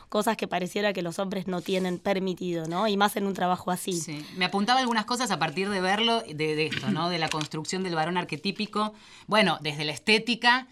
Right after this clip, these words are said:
Speaker 2: y el desafío en ese sentido, y desde arriba de un escenario, con las limitaciones, porque hasta, hasta podríamos pensar que la, el, el, el formato audiovisual te permite omitir, dibujar,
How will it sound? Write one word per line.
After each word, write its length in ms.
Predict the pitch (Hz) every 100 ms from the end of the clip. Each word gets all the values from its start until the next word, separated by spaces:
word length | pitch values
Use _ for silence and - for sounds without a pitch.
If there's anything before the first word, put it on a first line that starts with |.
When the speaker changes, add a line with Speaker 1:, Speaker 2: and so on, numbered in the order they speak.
| - - -
Speaker 2:
y 140 | 170
el 100 | 160
desafío 480 | 151 156 139 226 233
en 80 | 190
ese 140 | 170
sentido, 400 | 170 180 233 208
y 80 | 151
desde 180 | 131 139
arriba 280 | 151 190
de 60 | 185
un 60 | 175
escenario, 540 | 170 185 254 208 175
con 140 | 220
las 120 | 240 233
limitaciones, 600 | 247 247 254 330 359 320
porque 340 | 175 156 190
hasta, 220 | 190 180
hasta 240 | 202 170 185
podríamos 380 | 202 262 269 214
pensar 420 | 180 185 226 175
que 240 | 175 202 - - -
la, 420 | 156 156 160 160
el, 260 | 143 175 170
el, 140 | 165
el 140 | 175 165
formato 340 | 196 220 233
audiovisual 600 | 226 220 208 214 254 233 233
te 80 |
permite 440 | 220 160 175 175 180
omitir, 880 | 160 170 185 - 226 214 202 190 185 - - -
dibujar, 920 | 156 165 170 - 220 196 185 180 185